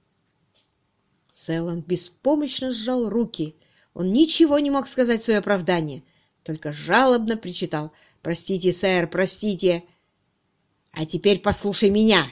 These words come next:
угрожающе сказал Кирк. «Что ты здесь такое делал, раз ты не ходил и не хотел никому об этом говорить?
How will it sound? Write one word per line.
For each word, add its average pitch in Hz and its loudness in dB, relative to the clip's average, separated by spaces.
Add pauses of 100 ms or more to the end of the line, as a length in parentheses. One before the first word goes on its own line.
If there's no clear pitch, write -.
(320)
угрожающе 160 -4
сказал 165 -6
Кирк. 165 -8 (320)
«Что - 2
ты 233 2
здесь 196 2
такое 220 4
делал, 214 4 (280)
раз 214 2
ты 226 0
не 220 2
ходил 240 0 (300)
и 185 -2
не 190 0
хотел 226 4
никому 220 4
об 220 2
этом 226 4
говорить? 208 2